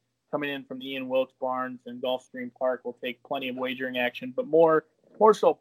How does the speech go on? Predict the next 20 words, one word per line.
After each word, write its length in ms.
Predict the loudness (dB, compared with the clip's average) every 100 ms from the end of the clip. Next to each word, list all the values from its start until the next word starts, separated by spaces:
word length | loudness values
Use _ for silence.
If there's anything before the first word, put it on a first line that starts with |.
| _
play 180 | -2 -2
against 460 | -4 -12 -14 -14 _
for 140 | -12
me 300 | -10 -12 -12
versus 380 | -12 -14 -14 -16
horses 320 | -8 -8 -8 -6
that 80 |
I 160 | -4 -4
absolutely 420 | -6 _ -20 -12
love. 280 | -6 -6 -6
I 80 | -8
will 240 | -8 -10
single, 500 | -10 -16 -8 -6 -6 -10 _ _
um, 400 | -8 -6 -6 -10 -16 _ _
Broken 400 | -4 -4 -10 -14 -8
Key 180 | -4
on 160 | -4 -4
one 180 | -8 -8
ticket 280 | -14 -16 -14
for 140 | -14